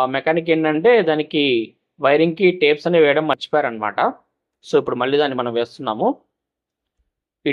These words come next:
టేప్ అనేది ఖచ్చితంగా వేయాలండి, ఎందుకంటే మనం ఎక్కడైనా వైర్ కట్ చేసినప్పుడు దాన్ని అలానే వదిలేసామనుకోండి, అక్కడ వాటర్ పడినప్పుడు ప్రాబ్లం అవుతుంది. మళ్ళీ లైక్ వైరింగ్ కాలిపోయే ఛాన్సెస్ కూడా ఉంటాయన్నమాట, ఎక్కడ కానీ స్పార్క్ వచ్చిందంటే. So, అందువల్ల ఖచ్చితంగా మనం ఎక్కడైనా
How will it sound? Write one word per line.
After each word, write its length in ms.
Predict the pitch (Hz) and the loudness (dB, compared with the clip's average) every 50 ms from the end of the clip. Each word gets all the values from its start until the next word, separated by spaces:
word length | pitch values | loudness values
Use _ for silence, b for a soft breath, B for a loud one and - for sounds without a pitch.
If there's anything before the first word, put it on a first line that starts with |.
| 139 147 | 0 2
టేప్ 200 | 147 156 160 185 | 2 4 4 2
అనేది 180 | 190 214 196 - | 2 0 0 -2
ఖచ్చితంగా 360 | 156 - - 160 165 185 170 143 | -4 -2 0 0 0 2 2 2
వేయాలండి, 360 | 131 151 156 147 127 110 113 120 | 2 2 2 0 -2 -4 -6 -4
ఎందుకంటే 320 | 135 160 170 190 185 185 190 | -4 -2 0 0 0 2 2
మనం 140 | 190 196 190 175 147 | 2 2 2 2 2
ఎక్కడైనా 280 | 147 151 170 180 160 127 | 2 0 0 0 0 0
వైర్ 220 | 123 127 147 180 180 | 0 0 0 0 0
కట్ 160 | 208 185 - - | 0 0 0 0
చేసినప్పుడు 440 | 175 170 - 180 156 - - 165 156 151 | -2 0 0 -2 -6 -4 -4 -2 0 0
దాన్ని 160 | 143 131 123 120 | 0 -2 -2 -2
అలానే 260 | 123 131 156 202 196 170 | -2 0 0 2 2 2
వదిలేసామనుకోండి, 800 | 151 147 160 170 170 180 170 156 147 139 143 127 110 110 107 110 110 113 - _ _ _ _ _ _ _ _ _ _ _ - 120 | 4 4 4 2 2 2 0 0 -2 -4 -6 -6 -6 -6 -6 -8 -8 -10 -12 _ _ _ _ _ _ _ _ _ _ _ -6 -4
అక్కడ 140 | - - 139 127 123 | 0 2 2 4 4
వాటర్ 260 | 131 135 170 165 156 | 2 2 0 0 0
పడినప్పుడు 460 | 165 165 160 156 147 - 156 160 202 208 196 170 156 147 139 135 131 - - | 0 0 0 -2 -2 -2 0 2 2 4 4 4 4 2 2 0 -2 -2 -2
ప్రాబ్లం 320 | 120 117 123 143 151 156 143 135 | 0 0 0 0 -2 -2 -2 -2
అవుతుంది. 400 | 131 - - 110 107 117 175 240 277 - _ _ _ _ _ _ _ _ _ _ | -2 -6 -10 -10 -6 -4 -4 -4 -4 -8 _ _ _ _ _ _ _ _ _ _
మళ్ళీ 240 | - 135 139 143 147 151 147 147 | -2 0 2 2 2 2 2 2
లైక్ 240 | 147 147 147 - 156 139 139 135 135 | 0 -2 -2 0 0 0 2 2 0
వైరింగ్ 300 | 131 131 143 151 147 147 | 0 0 0 -2 -2 0
కాలిపోయే 340 | 135 127 131 135 135 135 139 135 - | 0 -2 0 0 0 0 0 -2 -4
ఛాన్సెస్ 320 | 123 117 120 123 143 135 135 143 | -6 -6 -6 -6 -8 -8 -6 -4
కూడా 100 | 127 120 | -4 -4
ఉంటాయన్నమాట, 460 | 117 117 131 127 120 113 107 107 104 143 180 202 131 - - 143 | -2 -2 -2 -2 -2 -4 -6 -8 -4 -4 -4 -4 -6 -8 -8 -8
ఎక్కడ 140 | 123 - 127 127 | -4 -4 -2 -2
కానీ 120 | 135 135 127 - | -2 -4 -6 -4
స్పార్క్ 320 | - 127 120 123 - - | -2 -2 -2 0 0 -4
వచ్చిందంటే. 480 | 120 - - 117 107 104 104 110 170 226 277 302 - _ | -4 -4 -6 -12 -12 -12 -8 -4 -2 -2 -2 -4 -8 _
So, 60 | - 143 135 | -4 -4 -2
అందువల్ల 320 | 127 131 131 135 131 143 196 233 226 - | -2 -2 -2 -2 0 0 0 0 0 -4
ఖచ్చితంగా 440 | 131 - - - 143 131 139 180 208 196 | -8 -8 -6 -6 -6 -4 -2 -2 -2 -2
మనం 100 | 175 139 131 | -2 -2 -4
ఎక్కడైనా 320 | - - 131 131 143 180 | -4 -2 -2 -2 0 0